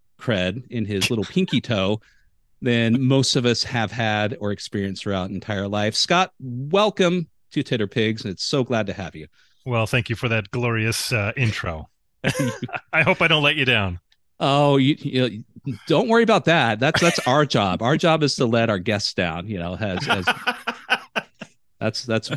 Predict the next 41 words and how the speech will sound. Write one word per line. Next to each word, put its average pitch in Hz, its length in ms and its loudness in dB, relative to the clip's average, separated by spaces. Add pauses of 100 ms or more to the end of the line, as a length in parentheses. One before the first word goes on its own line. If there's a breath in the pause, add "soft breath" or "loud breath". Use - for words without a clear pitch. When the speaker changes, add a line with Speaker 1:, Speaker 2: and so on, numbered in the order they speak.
Speaker 1:
that's 113 240 -2 (160)
Speaker 3:
That's 160 300 4
Speaker 1:
what - 0 -
Speaker 3:
my 160 200 6
Speaker 1:
we 170 40 4
do. 127 80 4
Speaker 3:
job 143 260 4
to 143 80 -2
let 139 180 2
our 131 140 4
guests 123 320 2
down. 120 340 -2 (140)
Speaker 1:
<laughs> - 180 -6
Speaker 2:
Fingers 131 360 2
Speaker 1:
So, 110 60 -2
Speaker 2:
crossed. 95 340 0 (500 soft breath)
Speaker 1:
yes. 101 420 -2 (640 soft breath)
So, 170 540 4
um, 151 480 2
so 208 180 4
as 254 100 4
stated, 165 440 4 (120)
uh, 135 400 4 (120)
for, 139 280 4
for 131 180 2
those 131 320 4
who, 131 380 4
you 135 100 2
know, 123 160 2
aren't 123 200 2
aware, 127 260 2
Scott 127 400 0 (100)
does, 135 560 0
um, 107 680 2
he 123 100 -2
does 107 240 2
a 110 60 0
lot 101 200 0
of, 92 200 -2
uh, 90 280 -2
writing, 127 460 0